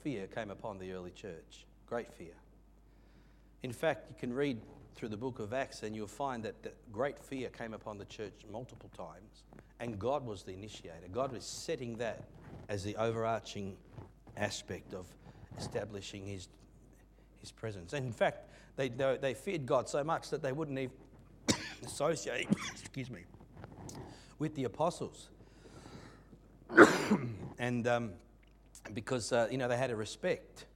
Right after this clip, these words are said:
and a fear of God. And we need these things in the church today, I believe. A healthy fear of God is good. And so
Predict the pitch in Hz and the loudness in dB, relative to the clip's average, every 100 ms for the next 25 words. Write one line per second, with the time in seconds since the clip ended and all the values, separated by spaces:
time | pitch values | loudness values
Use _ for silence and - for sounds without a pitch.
0 | - - 101 - 127 101 98 131 139 85 | -14 -8 -8 -4 -4 -4 -6 -6 -6 -8
1 | - - - - - - - - - - | -14 -20 -20 -20 -20 -20 -18 -18 -20 -20
2 | - - - - - - - - - - | -20 -20 -20 -20 -20 -20 -20 -20 -20 -20
3 | - - - - 120 117 117 127 156 165 | -20 -20 -16 -6 0 2 4 6 6 6
4 | 113 98 123 107 104 107 101 - 113 - | 4 2 0 0 0 0 0 0 -2 -2
5 | - 95 139 98 90 80 85 85 - - | -4 0 2 2 0 -2 -6 -8 -12 -14
6 | - 101 127 123 - - 113 95 92 110 | -8 -4 -2 -4 -6 -4 -4 -2 -2 -4
7 | 92 85 80 - 85 76 - - - - | -4 -6 -8 -8 -8 -10 -16 -20 -20 -20
8 | - - - - - - - - - - | -20 -20 -20 -20 -20 -20 -20 -20 -20 -20
9 | - - - - - - - - - - | -20 -20 -20 -20 -20 -20 -20 -20 -20 -20
10 | - - - - - 131 - 147 139 | -20 -20 -20 -14 -4 0 4 6 6